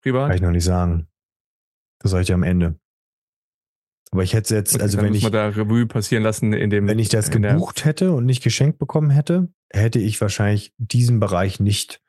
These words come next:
Speaker 2: ähm, gewählt. Ich hätte andere Sachen mir sicherlich ausgesucht, ähm, aber ich bin da gar nicht so, so drin in dem Coaching-Ding. Also ich bin da
Speaker 1: Hm.
Speaker 2: sehr knauserig mit meinem eigenen Geld. Nicht, weil ich sage, ich kann mir,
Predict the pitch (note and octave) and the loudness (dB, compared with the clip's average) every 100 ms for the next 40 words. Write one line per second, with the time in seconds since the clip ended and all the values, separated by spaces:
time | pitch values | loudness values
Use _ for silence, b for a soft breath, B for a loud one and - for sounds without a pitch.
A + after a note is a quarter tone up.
0 | B B B B _ - F#2 F#2 F#2 F#2+ | B B B B _ -6 -2 0 0 0
1 | F#2 F#2 E2 F2+ F#2 - A#2+ C3+ C3+ C3 | 0 0 0 0 0 0 0 0 0 2
2 | C#3 B2+ C3+ C3 A#2+ B2 - C#3+ E3+ - | 2 2 2 2 2 0 0 0 0 -4
3 | - _ B B B B _ G2+ G#2 G#2 | -16 _ B B B B _ -2 0 2
4 | G#2 G2 F#2+ F#2+ G2 A2+ C#3 B2 G#2+ D#3+ | 2 0 0 -2 0 0 2 2 0 0
5 | - F3+ F3+ D#3 D3+ F3 E3 F2+ E2 - | 0 0 0 0 -2 -2 -2 -2 -4 -12
6 | _ - F#2 F#2 G2 F#2+ E2+ E2+ E2 E2 | _ -2 0 0 0 0 0 2 0 -2
7 | - _ _ _ _ _ - G2 G2 G#2+ | -6 _ _ _ _ _ -2 0 0 0
8 | B2 B2 A2+ A2+ A#2+ B2 - A#2 G#2 A2 | 2 2 2 2 0 -2 -4 0 2 0
9 | C3+ C3 C#3 C#3 - A#2 A2+ A#2 A2 G#2+ | 0 0 0 -2 -2 -2 -2 0 0 2
10 | A2+ - A2 A2 G#2+ F#2 G#2 A2+ A2 G#2+ | 0 0 0 2 2 0 0 0 0 0
11 | G#2+ G#2 - G#2+ G#2 G#2 | 0 -2 -2 0 2 0